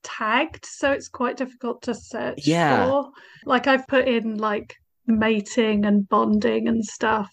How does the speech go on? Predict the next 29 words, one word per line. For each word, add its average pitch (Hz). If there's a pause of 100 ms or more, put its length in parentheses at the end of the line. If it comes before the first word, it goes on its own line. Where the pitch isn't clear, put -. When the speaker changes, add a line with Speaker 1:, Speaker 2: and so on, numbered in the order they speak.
Speaker 1:
and 226 (220)
Speaker 2:
Right. 202
Speaker 1:
yeah, 233
you 240
don't 302
really 247
get 254
much 240
coming 233
up, 233
but 233 (380)
yeah, 226
there, 247
there 302
is 320
stuff 262
out 247
there, 202
and 202
it 294 (340)
Speaker 2:
There's 131
a 110 (160)
unfinished 110
one 95
called 95
He's 98
My 90
Mate, 87
which -